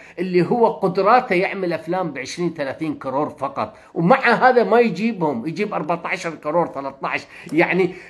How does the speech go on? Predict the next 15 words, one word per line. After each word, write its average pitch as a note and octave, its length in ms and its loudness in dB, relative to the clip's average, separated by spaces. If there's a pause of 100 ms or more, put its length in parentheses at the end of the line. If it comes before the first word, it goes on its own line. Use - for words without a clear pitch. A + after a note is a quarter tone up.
جمهوره F3+ 640 4
نت، D#3+ 440 0 (200)
نت F#3 400 2
بما E3+ 320 0
معنى G#3 340 -2
جمهور E3 520 0
بسيط G#3 640 -2 (280)
جدًا. C#3 440 -4 (260)
كيف F#4+ 200 2
تريدون G3 460 -4
شاروخان D3 680 -8
او B2 180 -8
غيره D3 300 -4
نجوم A#2+ 380 -6
كبار E3+ 460 -2